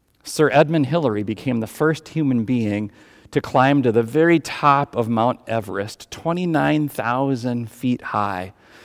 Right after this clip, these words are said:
That's a mount, a, a top of the mountain that, that, uh, scientists and explorers dreaded with fear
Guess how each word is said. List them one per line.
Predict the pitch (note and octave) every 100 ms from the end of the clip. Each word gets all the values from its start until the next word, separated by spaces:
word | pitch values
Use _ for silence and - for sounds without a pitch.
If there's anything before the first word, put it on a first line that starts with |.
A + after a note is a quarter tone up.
| - -
That's | F#3 F#3+
a | E3
mount, | D#3+ E3+ A3 F3+ - -
a, | D3 - C3+
a |
top | - - F#3+ F#3+
of | F3+
the | D3
mountain | D3+ - G#3 A#3 - - -
that, | C3+ C#3+ C#3 - - -
that, | C3+ B2+ A2
uh, | A#2+ A#2 A2+
scientists | - - E3+ G3+ F#3+ - G3+ -
and | - C3+
explorers | C#3 - D#3+ D#3+ F#3 G3 G3+ - - - - A#2
dreaded | C#3 F3 A3+ B3 A#3+
with | F#3 E3
fear | - - G3+ G#3 C3+ G2+ F2